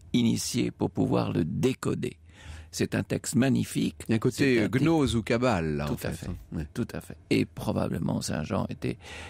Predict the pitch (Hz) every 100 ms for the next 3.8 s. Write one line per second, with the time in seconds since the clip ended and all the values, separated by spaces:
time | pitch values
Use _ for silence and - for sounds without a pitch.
0 | - - - - - - 92 101 - 110
1 | 107 104 - - 147 135 - - 196 180
2 | - 135 190 - - - 160 139 - -
3 | - 107 110 - 180 165 123